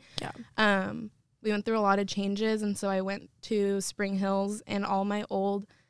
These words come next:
Speaker 2: um, Sunday school friends from my old church that I hadn't seen in years, um, were at Spring Hills.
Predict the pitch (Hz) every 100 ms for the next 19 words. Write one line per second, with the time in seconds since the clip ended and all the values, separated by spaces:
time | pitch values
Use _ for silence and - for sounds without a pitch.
0 | _ _ - 208 202 185 180 175 226 -
1 | 196 196 202 214 208 214 214 220 - 208
2 | 190 - _ - 208 220 - 190 180 -
3 | - 202 202 185 190 202 - 208 196 190
4 | 185 190 190 185 190 - - - _ 208
5 | 196 180 - 202 190 196 - 196 185 196
6 | 190 180 196